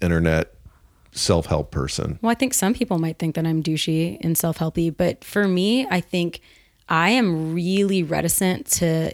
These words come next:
Speaker 2: even ingest that information from people who I see that way. It does
Speaker 1: Mm-hmm.
Speaker 2: not appeal to me. I don't like feeling like things are cheesy. I don't like feeling like things are from a mountaintop. I don't feel like it's untouchable. I don't like feeling like I'm being sold to and it's like,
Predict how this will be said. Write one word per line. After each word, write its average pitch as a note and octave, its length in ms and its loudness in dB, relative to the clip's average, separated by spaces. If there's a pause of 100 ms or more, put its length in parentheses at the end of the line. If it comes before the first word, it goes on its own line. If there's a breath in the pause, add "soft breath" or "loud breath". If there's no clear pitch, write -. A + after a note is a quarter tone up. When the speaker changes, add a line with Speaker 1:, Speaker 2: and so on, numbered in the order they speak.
(100)
Speaker 2:
even E3 480 0 (240)
ingest E3 520 0
that G3+ 220 0
information G3+ 520 0
from F#3+ 140 -4
people - 260 -2
who F3 160 0
I D3+ 180 -2
see G#3+ 200 0
that G#3 200 0
way. G#3+ 220 2
It E3+ 140 0
does E3+ 240 2
Speaker 1:
Mm-hmm. E3+ 160 2
Speaker 2:
not F3+ 240 2
appeal E3 280 0
to - 140 -4
me. E3 280 0 (340 soft breath)
I F3 80 2
don't F3 280 0
like E3+ 220 0
feeling E3+ 460 0
like E3 220 -4
things E3 300 0
are E3 240 0 (600 soft breath)
cheesy. B3+ 540 4
I F3+ 60 4
don't E3+ 160 0
like E3 160 0
feeling E3+ 320 -2
like E3 200 -4
things E3 540 -2
are E3 220 -2
from D#3+ 180 -4
a D#3 40 -2
mountaintop. A3 760 2
I E3 80 0
don't E3 180 -4
feel E3+ 200 -4
like E3 180 -4
it's - 420 -2
untouchable. G#3 680 0
I F3 120 2
don't E3+ 180 -2
like E3+ 180 -4
feeling E3+ 240 -2
like E3 160 -4
I'm D#3+ 80 0
being D#3 180 -2
sold G#3+ 380 2
to F#3+ 200 4
and E3 80 2
it's D#3+ 140 -4
like, E3 140 0